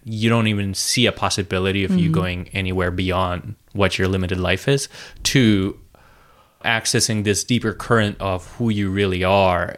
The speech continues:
Speaker 1: and then seeing that all the ruffles and the noise at the top, that's what it is, and you could still go with it.
Speaker 2: Mm-hmm. I think that becoming an entrepreneur or doing,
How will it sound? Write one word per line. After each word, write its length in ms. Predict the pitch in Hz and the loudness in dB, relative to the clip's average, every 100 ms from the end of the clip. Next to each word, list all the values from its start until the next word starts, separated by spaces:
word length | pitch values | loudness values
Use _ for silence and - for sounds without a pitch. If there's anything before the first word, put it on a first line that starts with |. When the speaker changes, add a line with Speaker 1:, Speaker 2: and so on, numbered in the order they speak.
| - | -8
Speaker 1:
and 360 | 101 90 90 92 | -4 -2 -2 0
then 340 | 95 92 95 | 2 2 0
seeing 840 | - - 120 113 104 98 98 92 - | 0 2 2 2 2 0 -4 -8 -8
that 240 | 101 92 | -2 -2
all 260 | - 98 101 | 2 2 2
the 100 | 98 | 2
ruffles 440 | 98 95 98 92 | 0 0 -4 -4
and 120 | 101 98 | -4 -4
the 40 | |
noise 300 | 98 98 95 | -2 -2 -2
at 120 | 95 | -4
the 60 | 90 | -6
top, 280 | - 92 90 | -4 -4 -2
that's 220 | 95 90 | -4 -2
what 220 | 101 92 - - | -2 -4 -8 -2
it 140 | 101 | 2
is, 320 | 98 95 92 | 4 4 2
and 120 | 95 92 | -2 -4
you 80 | |
could 140 | 90 92 | -4 -2
still 260 | - 98 90 | 0 0 0
go 160 | 92 | -4
with 160 | 90 92 | -4 -8
it. 140 | - - | -4 4
Speaker 2:
Mm-hmm. 420 | 208 170 185 180 - - - - - - - - _ _ _ - | 6 6 6 4 0 -14 -20 -18 -18 -20 -20 -20 _ _ _ 0
I 80 | 247 | 2
think 320 | 240 381 370 | 2 -2 2
that 420 | 403 370 359 311 - _ _ _ _ _ _ _ _ _ _ _ _ _ _ _ _ _ _ - 185 | 4 6 6 4 0 _ _ _ _ _ _ _ _ _ _ _ _ _ _ _ _ _ _ -6 0
becoming 520 | 196 - 233 240 233 | 2 6 6 8 6
an 100 | 202 | 6
entrepreneur 680 | 175 175 - 165 151 147 160 | 2 0 0 2 4 4 4
or 540 | - 160 151 147 147 | 4 4 6 6 4
doing, 540 | 147 - 175 165 160 | 0 2 4 4 2